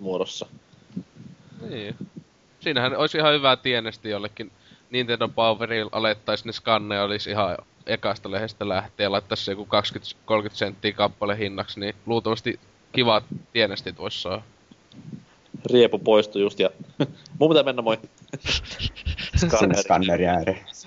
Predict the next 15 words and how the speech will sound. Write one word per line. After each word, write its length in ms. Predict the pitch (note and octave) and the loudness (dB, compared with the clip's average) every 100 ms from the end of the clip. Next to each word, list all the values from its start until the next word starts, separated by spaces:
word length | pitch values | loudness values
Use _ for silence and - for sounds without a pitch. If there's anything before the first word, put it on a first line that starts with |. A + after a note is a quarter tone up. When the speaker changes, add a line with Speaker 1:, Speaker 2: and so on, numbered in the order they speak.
| - | -4
Speaker 1:
Parhaillaan. 480 | A2 G#2+ G2+ G2+ G2 | -2 0 0 -2 -4
Speaker 2:
Siis 120 | C#3+ | 0
mä 100 | C#3+ | 2
kyllä 140 | C#3+ C#3+ | 6 6
ihan 160 | C#3+ | 6
mensin 300 | C#3+ C3+ B2 | 6 4 2
ihan, 180 | B2+ A#2+ | 2 2
että 160 | A2+ A2+ | 0 -2
ite 200 | B2 B2 | -2 -2
Nintendo 560 | C3+ C3+ A2+ G2+ G2+ | -2 -2 -2 -2 -2
laittais, 420 | G2 G#2 G#2 A2+ - | -2 -2 -2 -6 -2
eikä, 240 | A2+ A2+ - - - C3+ A3 | -2 0 -4 -6 -12 -8 -4
<laughs> 360 | E3+ - - - | -4 -4 -14 0
eikä 400 | C3 C3 D#3 B2 | 2 4 2 0
vaan 140 | B2+ | 0